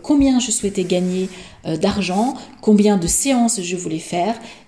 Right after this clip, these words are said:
et essayer de mettre, remettre tout à plat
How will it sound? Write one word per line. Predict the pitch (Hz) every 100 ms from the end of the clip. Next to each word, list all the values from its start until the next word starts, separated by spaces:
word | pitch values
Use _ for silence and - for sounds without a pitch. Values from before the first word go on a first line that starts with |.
| _
et | 175 226 214 202
essayer | 202 220 233
de | 190
mettre, | 190 190 - -
remettre | 165 220 262 254 - -
tout | 285
à | 220
plat | - 180 185